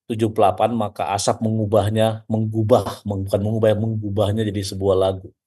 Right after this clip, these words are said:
Ingat, Asaf adalah seorang keturunan Gerson, seorang Lewi, yang selalu memimpin lagu di Ka'bah, dan dia juga, lagu-lagu yang dia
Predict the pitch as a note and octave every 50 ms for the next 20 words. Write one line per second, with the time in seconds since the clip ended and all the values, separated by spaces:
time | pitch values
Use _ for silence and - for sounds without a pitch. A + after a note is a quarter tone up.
0 | _ _ _ - G2 G#2+ A#2 B2 B2 A#2+ - - - F#2 F#2+ - A2 F#2 F#2+ G2+
1 | G2+ G2 - G2 F#2 F#2+ F#2+ - G#2 F#2 G2 G#2 G2+ G2+ G2 G#2 G2+ F#2+ G#2 G#2
2 | G2+ G2+ G2 - - A2+ A#2+ C#3 C3+ - F2+ F#2 G2 F#2 G2+ F#2+ G2 G2 G2+ G#2
3 | A2+ B2 C#3+ - - _ _ _ _ _ _ _ _ _ _ _ _ - G2 G2
4 | F#2+ F#2+ G2 G2 G2 F#2+ F#2+ - - G2+ F#2+ G2+ A2 G#2+ G#2+ A2 A2 G#2+ G2+ G#2+
5 | G2+ G2+ G#2 G#2 G2+ G2 G#2+ A2 G#2 G#2+ G2+ - - F#2+ F2+ F#2+ G2 G2+ A2 A#2+
6 | B2 - - _ _ _ _ _ _ _ _ _ _ _ _ _ _ _ _ G#2
7 | G#2+ G2+ G2+ G2+ G#2+ G#2+ G#2 G2+ G#2 G2+ G2+ A#2 A#2 A2+ A2 G2 - - - _
8 | _ _ _ _ B2 B2 A#2+ A#2+ A#2+ B2 B2 B2 B2 C3 C#3 C#3 C#3 B2 B2 B2
9 | A#2+ A#2+ A#2 A2+ A2 G#2+